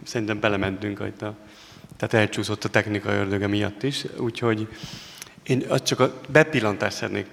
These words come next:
adni, hogy egy tájrégész mire kíváncsi, és milyen módszerekkel dolgozik, és körülbelül mit, egy-két ilyen kis be-, tényleg bepillantásokat, mert ez is egy egészen más,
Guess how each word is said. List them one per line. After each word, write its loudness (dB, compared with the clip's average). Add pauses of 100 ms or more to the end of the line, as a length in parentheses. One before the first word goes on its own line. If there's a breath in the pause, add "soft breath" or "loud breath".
adni, 2
hogy 4
egy -6
tájrégész 0
mire -2
kíváncsi, -6
és -4
milyen 0
módszerekkel -4
dolgozik, -14 (560 loud breath)
és -4 (280)
körülbelül -4
mit, -4 (640)
egy-két -6
ilyen -2
kis -10
be-, -2
tényleg 0
bepillantásokat, -4
mert -4
ez -6
is -12
egy -10
egészen -10
más, -8